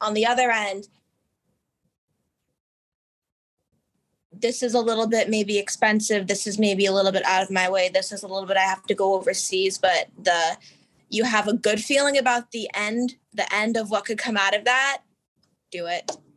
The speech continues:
Just do it. It feels negative, you don't do it. It feels good, you kinda just have to go for it. And again, it's all a learning experience. You're gonna gain experience no matter what. And,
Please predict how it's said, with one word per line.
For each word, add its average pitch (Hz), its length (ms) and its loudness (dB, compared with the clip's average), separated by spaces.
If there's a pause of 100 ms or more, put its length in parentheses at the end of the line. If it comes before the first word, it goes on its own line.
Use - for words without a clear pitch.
(100)
Just 233 260 0
do 180 160 2
it. - 420 -2
It 214 100 2
feels 254 300 2
negative, 269 420 2
you 220 100 -2
don't 220 220 -4
do 226 160 -2
it. 208 80 -2
It 202 100 -6
feels 226 320 -2
good, 202 340 0
you 185 100 -6
kinda 196 260 -6
just 190 160 -8
have 196 140 -2
to 202 80 -8
go 185 200 2
for 180 320 0
it. 175 200 2
And 185 220 -4
again, 214 440 -2 (840)
it's 247 260 0
all 254 320 6
a - 20 2
learning 240 300 0
experience. 196 760 -4
You're 226 100 -2
gonna 226 220 0
gain 226 180 0
experience 208 720 -2
no 214 120 -2
matter 208 300 0
what. 180 460 -2
And, 175 520 -6